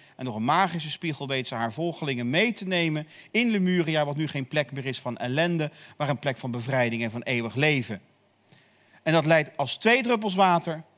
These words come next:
op het verhaal van wat wij in de christelijke traditie kennen als de nederdaling ter hel. En het verhaal tussen de, tussen de kruisiging van Jezus en de dood van Jezus aan het kruis en zijn opstanding op paasmorgen. Daartussenin, volgens de christelijke verlossingsmythologie,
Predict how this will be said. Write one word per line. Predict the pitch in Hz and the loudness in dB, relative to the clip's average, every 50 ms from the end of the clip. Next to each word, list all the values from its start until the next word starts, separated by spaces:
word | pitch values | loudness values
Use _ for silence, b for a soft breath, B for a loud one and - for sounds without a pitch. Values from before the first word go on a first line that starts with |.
| b b b b b b b | b b b b b b b
op | - 185 156 | 0 0 0
het | 160 - | 0 -2
verhaal | - - 165 139 147 151 143 139 135 135 143 - - - _ _ | 0 0 2 4 6 6 6 6 4 2 0 -6 -12 -20 _ _
van | - - 160 147 | -4 -2 0 0
wat | 131 127 - | 0 0 2
wij | - 139 156 160 | 2 2 2 2
in | 151 | 0
de | 135 123 | -2 -2
christelijke | - 170 170 - - - - | -2 0 0 0 -2 -6 -6
traditie | 127 135 147 143 - - 135 | -6 -4 -4 -4 -4 -4 -4
kennen | - 143 135 131 | -2 -2 -2 -2
als | - 131 | -4 -4
de | 120 | -2
nederdaling | 123 147 170 185 175 151 156 143 143 143 131 | 2 2 4 2 2 2 2 2 2 0 -2
ter | - 135 120 | -4 -4 -2
hel. | 123 123 117 | 0 0 0
En | 113 110 | 0 -2
het | 113 107 - | -4 -6 -8
verhaal | - 113 110 127 156 175 180 185 180 B B B B B B B B B B _ _ | -8 -4 0 2 2 2 2 0 -2 B B B B B B B B B B _ _
tussen | - 254 240 - - - 185 139 107 104 - _ _ _ _ _ _ _ _ _ _ _ _ _ _ | 2 4 4 4 4 4 2 0 -2 -4 -10 _ _ _ _ _ _ _ _ _ _ _ _ _ _
de, | 143 151 147 135 127 120 - | -2 0 2 2 0 0 -2
tussen | - - 196 - - 147 | -2 0 0 0 0 -2
de | 147 | -2
kruisiging | - 180 180 202 185 180 165 180 180 165 | 2 2 4 4 2 0 -4 -4 -4 -4
van | 151 160 | -4 -2
Jezus | 156 156 156 147 135 | -2 -2 -2 -2 -4
en | 147 135 | -6 -4
de | 127 | -2
dood | 151 160 170 160 | -2 -2 -2 -2
van | - 156 | -4 -4
Jezus | 156 151 147 139 - | -2 -2 -2 -2 -4
aan | 143 139 | -6 -6
het | 131 - | -6 -2
kruis | - 139 135 127 | -2 0 0 -2
en | 131 127 | -4 -6
zijn | 120 127 135 | -8 -8 -8
opstanding | - 143 127 - - 135 123 117 107 | -8 -10 -10 -8 -8 -6 -6 -6 -8
op | 110 - _ | -10 -10 _
paasmorgen. | - 151 139 127 120 113 - - - - 156 147 160 170 170 160 156 139 - - 139 B B B B B B - | 0 0 0 0 0 -2 -4 -6 -6 -4 -2 0 2 2 2 2 0 -2 -2 -4 -4 B B B B B B 2
Daartussenin, | 165 170 190 190 - 185 170 - - 165 165 160 170 156 | 4 4 4 4 2 0 -2 -2 -2 0 0 0 0 0
volgens | 131 165 175 165 143 147 - | 0 0 0 0 0 -4 -8
de | - | -8
christelijke | - - 160 139 - - 143 135 - 135 | -6 -6 -6 -4 -6 -6 -8 -10 -10 -10
verlossingsmythologie, | - - 151 156 135 - 120 - - 147 123 135 127 123 - 131 123 117 | -8 -6 -6 -6 -6 -6 -8 -8 -8 -8 -6 -6 -8 -8 -6 -6 -8 -8